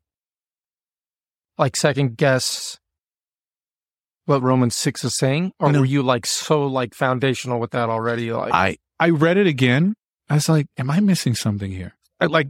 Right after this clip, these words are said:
Speaker 2: okay, maybe, maybe, maybe there is something that I, no, and I'm, I, I read it, I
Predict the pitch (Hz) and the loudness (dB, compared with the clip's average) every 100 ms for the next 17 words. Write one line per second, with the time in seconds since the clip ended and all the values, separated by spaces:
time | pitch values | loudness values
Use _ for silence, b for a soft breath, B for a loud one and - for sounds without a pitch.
0 | - 135 190 185 113 117 131 135 127 117 | -2 0 2 2 2 2 0 0 0 0
1 | 120 123 - 120 107 113 101 135 208 - | 0 -4 -6 -4 -4 -2 -2 0 -2 -2
2 | 113 104 107 104 - 165 208 139 135 - | -4 -2 0 0 2 2 2 2 -2 -2
3 | 117 - 139 113 117 151 160 165 135 | -4 -2 -2 2 2 2 2 0 -2